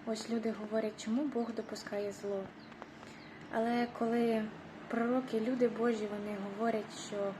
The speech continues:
людям потрібно звернутися до Бога, людям потрібно відвернутися від своїх гріхів, покаятись, тому що за це все приходять проблеми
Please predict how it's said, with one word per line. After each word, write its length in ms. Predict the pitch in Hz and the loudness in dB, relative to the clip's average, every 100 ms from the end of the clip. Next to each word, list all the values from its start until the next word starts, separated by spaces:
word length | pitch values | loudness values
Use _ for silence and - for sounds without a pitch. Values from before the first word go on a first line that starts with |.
| - - - - - | -8 -12 -12 -12 -2
людям 280 | 240 247 233 | 2 6 6
потрібно 420 | 220 220 247 220 | 4 0 2 2
звернутися 580 | 214 202 208 254 262 247 | 0 0 0 2 0 0
до 300 | 214 196 196 | -2 -2 -2
Бога, 200 | 214 196 190 | -2 0 -2
людям 240 | 220 226 214 | -2 0 0
потрібно 440 | 214 - 220 208 | -2 -2 -2 -2
відвернутися 680 | 208 202 202 208 240 233 - 208 | -4 -2 -2 0 0 -2 -4 -6
від 100 | 208 | -6
своїх 420 | - 233 247 226 | -4 0 2 2
гріхів, 460 | 220 214 - 202 196 - - - - - - | 0 -2 -2 -2 -4 -8 -14 -14 -14 -14 -6
покаятись, 680 | 226 - 233 214 208 208 - | -4 2 6 6 4 -2 -4
тому 220 | 208 214 | -2 0
що 240 | 220 - 208 | -2 -4 -2
за 340 | 202 202 202 | -2 -2 -4
це 160 | 202 262 | 0 0
все 300 | 269 - 240 | 0 -2 -2
приходять 500 | 240 220 - 220 214 | -2 -2 -2 -2 -2
проблеми 460 | - 214 214 233 | -4 -2 2 2